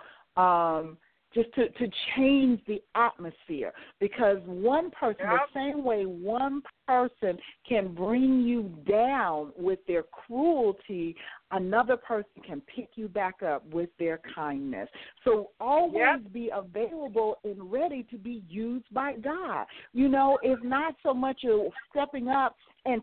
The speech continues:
Speaker 1: talking about the person that just walked away. It's more about, you know what, I,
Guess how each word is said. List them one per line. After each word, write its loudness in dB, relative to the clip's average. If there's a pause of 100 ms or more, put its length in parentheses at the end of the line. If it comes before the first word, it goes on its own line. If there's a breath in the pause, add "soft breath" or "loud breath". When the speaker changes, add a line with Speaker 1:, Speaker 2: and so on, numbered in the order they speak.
(100)
Speaker 1:
talking 0
about 2
the 0
person -2
that -2
just 0
walked 0
away. -6
It's 0
more 2
about, -2 (280 loud breath)
you -4
know 2
what, 2
I, 0